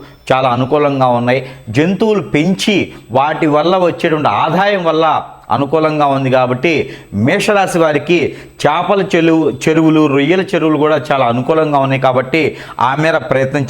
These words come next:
చేయొచ్చు. మరో పది మంది దగ్గర అప్పు చేయకుండా, మరో పది మందికి డబ్బులు ఇవ్వకుండా మీరు సంపాదించినటువంటి డబ్బు కూడబెట్టుకుంటే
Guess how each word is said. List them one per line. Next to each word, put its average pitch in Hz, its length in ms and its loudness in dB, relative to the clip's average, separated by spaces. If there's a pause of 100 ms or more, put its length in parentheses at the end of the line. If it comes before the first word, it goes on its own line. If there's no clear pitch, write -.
చేయొచ్చు. 135 380 0 (240)
మరో 160 260 2
పది 175 260 0
మంది 175 280 2
దగ్గర 165 300 2 (240)
అప్పు 107 220 -2 (120)
చేయకుండా, 143 600 0
మరో 143 260 0
పది 170 240 0
మందికి 165 320 0
డబ్బులు 127 380 0
ఇవ్వకుండా 143 680 0 (220)
మీరు 180 280 2
సంపాదించినటువంటి 160 840 -2
డబ్బు 135 460 -2
కూడబెట్టుకుంటే 143 920 0